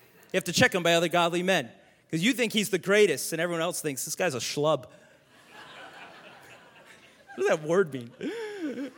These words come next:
You have to check him, and then you have to let, let there be wisdom.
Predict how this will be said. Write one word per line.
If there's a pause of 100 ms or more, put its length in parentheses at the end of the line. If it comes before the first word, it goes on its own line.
(1700)
You
have
to
check
him,
and
then
you
have
to
let, (160)
let
there
be
wisdom.